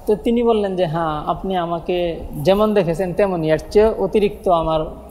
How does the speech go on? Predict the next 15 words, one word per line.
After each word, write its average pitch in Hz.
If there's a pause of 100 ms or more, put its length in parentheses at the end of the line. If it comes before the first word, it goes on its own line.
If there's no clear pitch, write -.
বড় 180
কোনো 170
আমল 185 (320)
নেই।" 143 (260)
তখন 233
তিনি 220 (280)
এক 196
ধরনের 196
হতাশা 175
নিয়ে 175
বা 160 (280)
অস্পষ্টতা 220
নিয়েই 214
ফিরে 190
আসছিলেন। 135